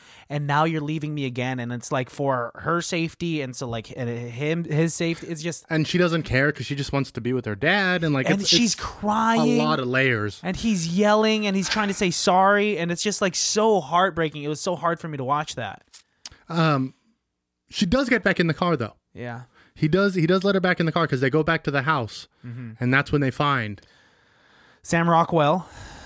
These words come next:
Speaker 2: beaten
Speaker 1: to a
Speaker 2: up
Speaker 1: fucking pulp by, uh, the
Speaker 2: by
Speaker 1: Mark.
Speaker 2: the Mark.
Speaker 1: Yeah.
Speaker 2: And the Mark's sitting there with a gun in his hand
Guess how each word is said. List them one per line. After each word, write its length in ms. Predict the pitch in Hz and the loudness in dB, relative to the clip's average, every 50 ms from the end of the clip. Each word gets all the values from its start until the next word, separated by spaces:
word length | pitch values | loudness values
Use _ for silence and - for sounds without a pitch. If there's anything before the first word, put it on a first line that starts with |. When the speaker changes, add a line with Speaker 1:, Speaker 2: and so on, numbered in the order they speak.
| - - | -8 -2
Speaker 2:
beaten 580 | - 170 180 196 180 175 151 151 170 160 147 - _ _ _ _ _ _ _ _ _ _ _ | 0 0 0 -2 -2 -4 -4 -4 -4 -6 -8 -12 _ _ _ _ _ _ _ _ _ _ _
Speaker 1:
to 80 | - 143 | -4 -2
a 20 | 131 | -2
Speaker 2:
up 100 | 113 110 | -2 -4
Speaker 1:
fucking 500 | - - - 165 151 - - 135 120 123 | -8 -6 -4 -2 -2 -2 -4 -8 -10 -8
pulp 300 | 120 - 160 165 170 143 | -6 -4 -2 -2 -2 -2
by, 260 | 135 143 131 127 123 - | -2 -2 0 0 -2 -4
uh, 600 | 123 127 123 123 120 117 113 113 107 104 92 - | -6 -6 -6 -6 -6 -6 -6 -8 -8 -10 -10 -12
the 160 | - - 123 127 | -16 -10 -4 0
Speaker 2:
by 100 | 135 131 | 0 2
Speaker 1:
Mark. 80 | 139 156 | 4 2
Speaker 2:
the 20 | 208 | 2
Mark. 280 | 240 190 - - - _ _ | 2 0 -4 -6 -14 _ _
Speaker 1:
Yeah. 240 | 120 120 127 151 147 127 - _ | -16 -12 -12 -12 -12 -14 -10 _
Speaker 2:
And 100 | - 151 | 0 2
the 40 | 156 | 2
Mark's 220 | 160 170 180 - - | 4 2 2 2 0
sitting 140 | 208 196 185 | 0 2 2
there 100 | 180 175 | 2 2
with 120 | 180 165 | 2 2
a 40 | 170 | 2
gun 260 | 147 156 151 156 170 | 0 2 2 2 2
in 80 | 170 165 | 2 2
his 120 | 165 156 | 0 0
hand 420 | - 156 160 165 180 208 190 175 | 0 -2 0 0 0 0 -2 -6